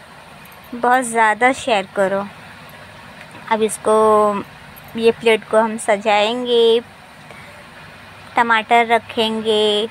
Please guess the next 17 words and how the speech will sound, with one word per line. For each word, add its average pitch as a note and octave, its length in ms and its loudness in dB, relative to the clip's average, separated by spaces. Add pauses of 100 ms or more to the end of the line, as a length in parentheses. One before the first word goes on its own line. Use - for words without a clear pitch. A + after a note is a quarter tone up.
(160)
प्याज A#3 520 0
रखेंगे A3 1000 0 (2250)
और A3 160 0
मिर्ची A#3+ 440 0
रखेंगे। G3 600 -2
आप - 280 -4
अपने B3+ 260 -2
हिसाब A#3+ 360 -2
से G#3 200 -4
करना G3+ 460 -2
जो A#3 160 -4
आपको G#3 300 0
रखना G3+ 380 -2
हो। F#3+ 200 -6 (1000)
तो A3 60 -2
ये G#3 140 0
मेरा G3 200 0